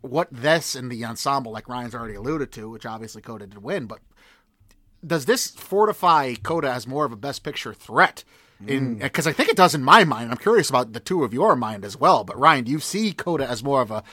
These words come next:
Speaker 1: a threat after last night, or is this just the acting branch kind of doing what they do and tipping their cap here in one direction?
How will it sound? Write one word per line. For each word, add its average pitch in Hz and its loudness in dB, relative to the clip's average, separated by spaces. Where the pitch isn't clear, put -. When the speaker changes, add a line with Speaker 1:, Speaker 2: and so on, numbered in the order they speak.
Speaker 1:
a 123 -2
threat - -2
after 139 2
last 131 -2
night, 135 -2
or 120 -4
is 117 -6
this 139 2
just 131 -4
the 127 -4
acting 131 -2
branch 123 -4
kind 120 -2
of 104 -8
doing 123 -4
what 117 -6
they 113 -8
do 117 -6
and 110 -6
tipping 123 2
their 104 -4
cap 151 2
here 104 -6
in 107 -4
one 113 -2
direction? 107 -4